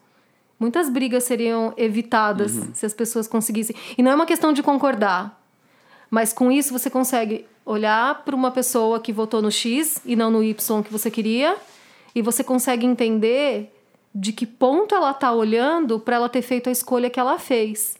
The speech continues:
Speaker 1: Você não vai concordar, mas você vai entender, você vai compreender por que que ela fez isso, né? Ah, então, assim, a compaixão, ela é uma motivação,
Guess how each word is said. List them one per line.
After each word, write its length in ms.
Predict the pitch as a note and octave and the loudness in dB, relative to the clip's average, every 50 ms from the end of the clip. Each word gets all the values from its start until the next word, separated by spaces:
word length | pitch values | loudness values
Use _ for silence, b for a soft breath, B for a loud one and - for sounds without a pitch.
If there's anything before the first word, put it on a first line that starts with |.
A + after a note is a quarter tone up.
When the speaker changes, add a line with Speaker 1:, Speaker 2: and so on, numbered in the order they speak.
| b b b b b b b b b b b b _ _ | b b b b b b b b b b b b _ _
Speaker 1:
Você 60 | - - | -8 -4
não 60 | C4+ | 0
vai 120 | C4 A#3+ | 0 0
concordar, 560 | A#3+ B3+ B3+ A#3+ C4+ A#3+ G#3+ F#3+ - F#3 - - _ _ _ _ _ _ _ _ _ _ _ _ _ | 0 0 0 0 0 -2 -2 -4 -6 -8 -12 -18 _ _ _ _ _ _ _ _ _ _ _ _ _
mas 140 | - G3+ F#3+ | -10 -10 -6
você 100 | - G#3+ | -6 -4
vai 120 | G3 G3+ | -4 -4
entender, 540 | F#3+ G3 F#3+ - G#3+ G#3 A3 A#3+ A#3 B3+ A3+ G3+ | -4 -4 -2 -2 0 0 0 0 0 0 -2 -2
você 100 | - G#3 | -4 -6
vai 140 | G3 G3 | -6 -8
compreender 760 | G3 - - A3 G#3 G#3 G#3+ A3 A#3 B3+ C4+ D4+ E4 D4 C4 | -10 -4 -2 0 0 0 0 -2 -2 -2 -2 -2 0 -2 -2
por 120 | C4 C4 - | -4 -6 -12
que 60 | - | -12
que 60 | - | -6
ela 120 | B3 B3 B3 | -6 -6 -4
fez 300 | B3+ - C#4 C#4+ B3 G#3+ | -4 -6 -6 -6 -6 -6
isso, 360 | G3 G3 F#3+ - - - - _ _ _ _ _ _ | -8 -10 -12 -14 -14 -16 -20 _ _ _ _ _ _
né? 240 | - G#3 G3+ G3+ F#3+ B B B B B B B B B B B B B B B B B B B B B B B - | -12 -10 -10 -10 -12 B B B B B B B B B B B B B B B B B B B B B B B -6
Ah, 1080 | - G#3 G#3 G#3 G#3 G3+ G3+ G#3 G#3 G3+ G3+ G3+ G3+ G3 G3 G3 G3 G3 G3 G3 - - | -2 0 0 2 0 0 0 0 0 0 0 -2 -2 -2 -2 -4 -4 -4 -6 -6 -8 -4
então, 480 | - A#3 G#3+ G#3 G#3+ B3+ C4+ D4 D#4+ E4 | 0 0 0 2 2 2 2 2 2 2
assim, 260 | D#4+ D#4+ - B3+ B3 - | 0 0 0 0 0 -2
a 80 | A#3+ | -4
compaixão, 1080 | A3 - A#3+ B3 B3 A#3 G#3+ G#3 G#3 - - C4 B3+ C#4+ D#4+ E4 D#4 C#4 A3+ G#3 F#3+ A3 - - | -2 0 0 0 0 0 -2 -2 -4 -2 -2 0 0 2 2 2 2 0 0 0 -2 -6 -10 -8
ela 260 | - - A3+ A#3 A#3 A#3 | -6 -4 -2 0 0 0
é 100 | A#3 A#3+ | 0 0
uma 220 | B3+ B3+ B3+ B3+ | 0 2 0 2
motivação, 1500 | B3+ B3+ B3 B3 B3 B3 B3 C4+ D4+ E4 F4+ F4 - - - D#4 C#4+ C4 C4 C4+ C4 - - B3 G#3+ G3+ F#3 F3+ G3 | 2 2 2 2 4 4 4 4 2 2 0 -2 -4 -2 -2 0 0 2 0 0 0 -2 -2 0 0 0 -2 -4 -6